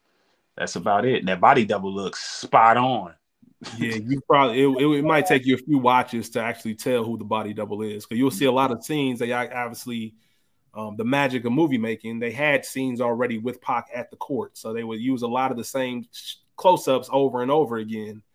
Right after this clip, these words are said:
Speaker 1: Yeah.
Speaker 2: Um, but for the full body ones, it would be a Pac double, but he looks, you have to pause it and see. I'm gonna try to track it, and I'll post it on our page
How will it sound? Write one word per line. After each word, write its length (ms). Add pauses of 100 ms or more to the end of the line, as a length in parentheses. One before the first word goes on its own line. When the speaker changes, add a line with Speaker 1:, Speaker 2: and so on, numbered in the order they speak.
(120)
Speaker 1:
Yeah. 220 (200)
Speaker 2:
Um, 240
but 220
for 140
the 80
full 340
body 320
ones, 400
it 100
would 180
be 120
a 60
Pac 320 (400)
double, 360
but 120
he 120
looks, 680 (360)
you 120
have 140
to 60
pause 420
it 100
and 100
see. 280
I'm 80
gonna 120
try 160
to 80
track 360
it, 200
and 100
I'll 140
post 320
it 60
on 100
our 140
page 600